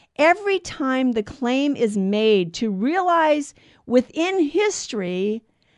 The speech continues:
that messianic hope, which can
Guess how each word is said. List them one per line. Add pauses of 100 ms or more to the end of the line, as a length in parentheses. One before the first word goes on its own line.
(580)
that (140)
messianic
hope, (160)
which
can